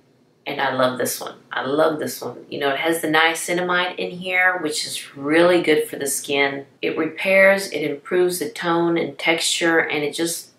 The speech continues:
moisturizes and brightens the face. I know, another brighten item here. And I use this one at night with its serum with the same brand. Yes, and I already have a backup of this. This one here by Peter Thomas Roth. This is the Water Drench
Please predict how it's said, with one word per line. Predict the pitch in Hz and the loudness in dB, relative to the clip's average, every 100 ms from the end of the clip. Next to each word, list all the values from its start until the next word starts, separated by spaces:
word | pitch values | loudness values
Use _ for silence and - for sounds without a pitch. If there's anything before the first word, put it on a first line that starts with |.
| _ _ | _ _
moisturizes | 156 160 165 - 156 151 147 147 - - - | 0 0 2 2 2 4 2 0 -6 -10 -4
and | 139 139 139 - _ _ | -2 -2 -4 -10 _ _
brightens | 135 - 139 | -4 -2 -6
the | - | -6
face. | - - - - _ _ | -6 -8 -6 -12 _ _
I | - 151 | -4 -2
know, | 147 139 135 - | 0 -2 -4 -4
another | 147 160 156 | -2 0 0
brighten | - 139 139 139 | 2 2 2 -2
item | 135 127 131 | -4 -6 -8
here. | 135 131 135 - | -12 -10 -10 -8
And | 143 139 | -6 -4
I | 143 | -2
use | 156 202 - | 0 -2 -2
this | 143 - | -4 -2
one | 180 | 0
at | 165 151 | 0 2
night | 139 135 - - | 0 0 -4 -6
with | 165 196 170 | -2 0 -2
its | - | -2
serum | - 226 196 151 151 | 0 2 4 2 0
with | 170 269 - | 2 2 2
the | 214 | -2
same | - 175 170 | 0 -2 0
brand. | 170 175 143 127 170 _ | 0 0 0 -4 -8 _
Yes, | - - - | -12 -10 -12
and | - 139 | -6 0
I | |
already | 139 165 | 2 0
have | 151 | -2
a | 147 | 0
backup | 139 131 - | 0 0 -8
of | 131 - | -14 -6
this. | 127 - - - - | -4 -2 -4 -10 -14
This | - 214 254 | 2 2 4
one | 226 | 0
here | 233 233 | 2 2
by | 190 156 | 4 2
Peter | - 202 214 | 0 4 4
Thomas | 214 208 208 - | 6 2 2 -2
Roth. | 190 190 208 208 | 4 6 4 0
This | 185 - | -6 -6
is | 156 | -6
the | 151 | -6
Water | 143 175 202 202 | 2 4 4 4
Drench | 202 190 196 196 - | 0 0 0 -4 -6